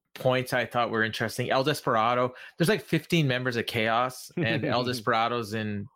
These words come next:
Speaker 1: in, uh, in Suzuki's group. I don't even know what they're, I can't even remember what their, Strong Style, I think is the
Speaker 2: Yeah,
Speaker 1: name.
Speaker 2: he was begrudgingly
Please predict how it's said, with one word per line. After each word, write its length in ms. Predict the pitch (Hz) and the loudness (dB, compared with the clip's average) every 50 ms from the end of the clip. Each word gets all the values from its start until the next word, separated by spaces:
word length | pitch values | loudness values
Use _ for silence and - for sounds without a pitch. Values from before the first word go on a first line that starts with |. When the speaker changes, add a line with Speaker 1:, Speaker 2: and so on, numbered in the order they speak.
| _ _ _ | _ _ _
Speaker 1:
in, 280 | - 110 110 104 101 101 | -4 -2 -2 0 0 0
uh, 280 | 104 101 95 98 92 - - | 0 0 0 -2 -2 -4 -2
in 180 | 110 107 98 | -4 -4 -4
Suzuki's 640 | - - - 117 - - 113 113 - - 131 120 110 | -4 -2 -2 0 0 0 -2 -2 0 -2 -2 -2 0
group. 380 | - 120 123 127 127 127 - _ _ - - | 0 0 0 0 0 -2 -6 _ _ -8 -4
I 60 | 120 | -2
don't 120 | 120 113 | -2 -2
even 160 | 104 101 104 | -2 -4 -2
know 80 | 101 104 | 0 0
what 140 | 104 104 - | 0 0 0
they're, 140 | 107 98 82 | -4 -4 -4
I 40 | |
can't 100 | - - 135 | -4 -4 -2
even 120 | 123 101 | -2 0
remember 200 | 101 104 101 104 | 0 -2 -2 -2
what 80 | 101 - | -4 -4
their, 140 | 104 101 - 76 - | -4 -8 -8 -8 -12
Strong 420 | - - - - - 113 107 117 | -10 -8 -6 -2 -2 -2 -2 -2
Style, 280 | 127 - - 131 135 135 | -4 -4 -4 -2 -2 -2
I 60 | 131 | -4
think 200 | - - 127 123 | -6 -8 -10 -10
is 100 | 123 92 | -10 -10
the 80 | - 95 | -4 -2
Speaker 2:
Yeah, 60 | 101 | 0
Speaker 1:
name. 80 | 104 120 | 2 4
Speaker 2:
he 40 | 143 | 4
was 120 | 143 120 104 | 4 2 2
begrudgingly 1040 | - 160 147 107 98 131 127 127 117 113 117 107 101 95 90 90 90 85 82 - | 2 0 0 2 2 2 2 2 2 0 -2 -2 -2 -2 -2 -2 -2 -4 -6 -10